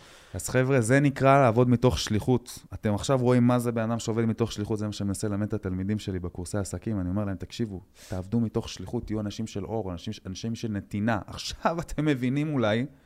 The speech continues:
מה זה אומר, אחרי ששמעתם את מה שקרה פה בפודקאסט הזה.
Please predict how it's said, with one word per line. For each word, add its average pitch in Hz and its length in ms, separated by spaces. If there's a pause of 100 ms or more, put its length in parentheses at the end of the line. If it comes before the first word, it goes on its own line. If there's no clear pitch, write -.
(240)
מה 139 260
זה 160 120
אומר, 147 460 (240)
אחרי 123 200
ששמעתם 147 520
את 131 80
מה 139 120
שקרה 127 360
פה 123 100
בפודקאסט 101 540
הזה. 87 240